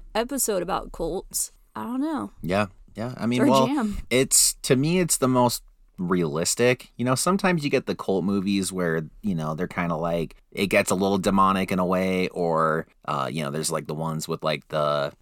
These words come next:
Speaker 2: Wendigo and stuff. It gets a little bit folklory. But then there's just, like, straight up cults where kinda like the Jonestown Massacre kinda stuff, or, like, Charles Manson kinda stuff. Like, that's real. You know what I mean?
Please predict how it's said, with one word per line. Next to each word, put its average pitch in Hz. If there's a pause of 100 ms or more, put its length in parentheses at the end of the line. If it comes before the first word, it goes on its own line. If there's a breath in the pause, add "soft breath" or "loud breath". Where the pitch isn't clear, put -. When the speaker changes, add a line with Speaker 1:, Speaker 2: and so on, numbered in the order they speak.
Speaker 2:
Wendigo 90
and 85
stuff. 85
It 82
gets 78
a -
little 95
bit 71
folklory. 87 (120)
But 123
then 175
there's 185
just, 147
like, 92
straight 95
up 80
cults 76
where 80 (220)
kinda 120
like 127
the 101
Jonestown 98
Massacre 85
kinda 80
stuff, 76
or, 80
like, 76
Charles 101
Manson 87
kinda 80
stuff. -
Like, -
that's 139
real. 73
You 98
know 98
what 92
I 85
mean? 92